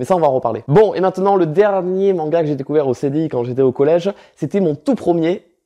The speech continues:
écoutez bien, mon tout premier manga de sport. Et non des moindres, puisque ça deviendra, là, jusqu'à ce jour aujourd'hui, l'un de mes mangas préférés dans au moins mon top cinq, je dirais.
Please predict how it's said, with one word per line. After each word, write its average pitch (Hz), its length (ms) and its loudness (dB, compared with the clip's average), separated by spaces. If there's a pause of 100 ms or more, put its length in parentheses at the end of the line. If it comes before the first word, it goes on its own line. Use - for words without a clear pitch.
écoutez 120 240 -8
bien, 131 180 -2
mon 113 140 -10
tout 160 120 -14
premier 156 240 -6
manga 127 320 2
de 120 120 -2
sport. 113 680 0 (280)
Et 139 120 0
non 202 180 2
des 160 140 2
moindres, 160 440 0
puisque 135 260 -10
ça 131 120 -4
deviendra, 127 640 0
là, 127 360 2
jusqu'à 110 280 -10
ce 123 200 -2
jour 143 200 0
aujourd'hui, 127 440 -2 (240)
l'un 147 260 2
de 135 80 0
mes 123 100 0
mangas 127 280 0
préférés 135 400 -4
dans 107 180 -4
au 139 80 -4
moins 147 280 0
mon 117 140 -4
top - 260 -4
cinq, 185 460 -2
je 113 120 -4
dirais. 127 340 0